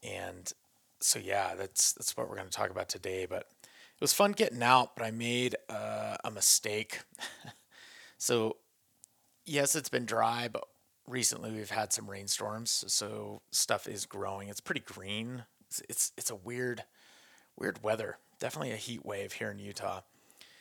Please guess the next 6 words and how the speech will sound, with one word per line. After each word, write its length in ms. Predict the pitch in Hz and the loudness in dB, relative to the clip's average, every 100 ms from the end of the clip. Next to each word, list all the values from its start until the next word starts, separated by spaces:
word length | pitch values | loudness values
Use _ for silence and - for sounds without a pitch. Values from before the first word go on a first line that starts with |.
| - - _ _ - | -20 -20 _ _ -8
but 80 | 110 | -4
we've 160 | 107 | 0
had 180 | 113 107 | 2 4
some 160 | 110 101 | 2 0
rain. 420 | 101 101 101 98 - - - _ - _ _ _ | -2 -2 -4 -10 -16 -20 -20 _ -20 _ _ _
I 600 | - 127 127 127 127 127 | 6 8 8 6 4 0